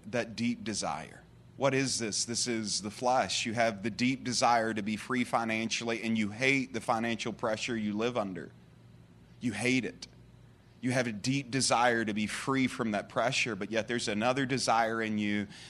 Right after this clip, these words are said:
that just says, "I can charge it one more time." And these strong desires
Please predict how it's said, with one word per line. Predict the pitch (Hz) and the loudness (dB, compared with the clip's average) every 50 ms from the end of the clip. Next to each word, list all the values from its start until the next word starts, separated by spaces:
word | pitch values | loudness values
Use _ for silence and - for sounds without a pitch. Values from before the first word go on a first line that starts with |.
| - | -8
that | - 110 | -8 -6
just | 104 117 117 110 - - | -2 -2 0 0 0 2
says, | 131 117 117 - | 2 2 2 2
"I | 120 117 | 2 0
can | 117 - 113 98 | 0 0 -4 -4
charge | - - 127 110 113 113 107 113 | -2 0 0 0 0 0 -2 -4
it | 107 104 | -4 -2
one | 104 107 107 107 | -2 0 0 2
more | 104 101 95 90 | 2 0 0 -2
time." | - - - 107 107 101 90 78 73 69 64 - - - - - - - - - - - - - - - - - - - - - - - - - - - - | -4 -6 -4 -4 -4 -2 -4 -6 -10 -12 -14 -16 -20 -20 -20 -20 -20 -20 -20 -20 -20 -20 -20 -20 -20 -20 -20 -20 -20 -20 -20 -20 -20 -20 -18 -18 -14 -4 0
And | 127 131 131 131 127 127 120 | 2 4 4 4 4 2 4
these | 127 127 117 - | 2 4 4 6
strong | - - - - 151 147 151 160 170 170 | 4 4 6 8 8 8 10 8 6 6
desires | 156 147 135 - 135 117 117 120 117 117 120 117 117 107 - | 4 4 2 4 4 6 6 6 4 4 2 2 0 0 -2